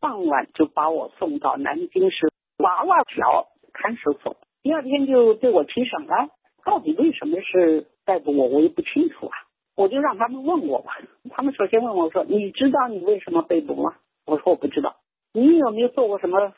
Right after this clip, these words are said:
犯法的事儿？”我说：“我没有。”“你有没有做过什么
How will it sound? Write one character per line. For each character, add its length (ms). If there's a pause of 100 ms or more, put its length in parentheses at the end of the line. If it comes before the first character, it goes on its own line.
(100)
犯 200
法 200
的 120
事 120
儿？” 140 (320)
我 120
说 140
：“我 120
没 160
有。 80 (460)
”“你 200
有 100
没 120
有 80
做 240
过 200
什 140
么 500